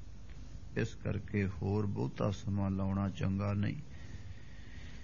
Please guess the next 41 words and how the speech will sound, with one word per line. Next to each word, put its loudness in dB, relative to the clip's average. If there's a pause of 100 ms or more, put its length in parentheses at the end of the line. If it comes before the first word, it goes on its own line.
(200)
ਸਤਿਗੁਰੂ 10
ਸੱਚੇ 10
ਪਾਤਸ਼ਾਹ 8
ਮਿਹਰਾਂ 12
ਵਰਤਾਉਣ, 8
ਤੁਹਾਡੀ 4
ਹਾਜ਼ਰੀ 8
ਗੁਰੂ 8
ਦੇ 6
ਚਰਨਾਂ 10
'ਚ 2
ਕਬੂਲ 8
ਹੋਵੇ। 10 (460)
ਇੱਕ 10
ਹੀ 12
ਗੱਲ 12
ਬਹੁਤ 10
ਹੁੰਦੀ 10
ਹੈ 8
ਇੱਕ 0
ਘੰਟੇ 6
ਦੀ 8
ਕਥਾ 0
ਵਿੱਚੋਂ, 2
ਜੇ 2 (140)
ਇੱਕ 2
ਵੀ 6
ਗੱਲ 8
ਮੰਨਣ 10
ਦੇ 10
ਉੱਤੇ 10
ਲੱਕ 10
ਬੰਨ੍ਹ 8
ਲਈਏ 12
ਵੀ 4
ਇਹ 12
ਅਸੀਂ 8
ਕੰਮ 10
ਕਰਨਾ 8
ਹੀ 12
ਕਰਨਾ। 6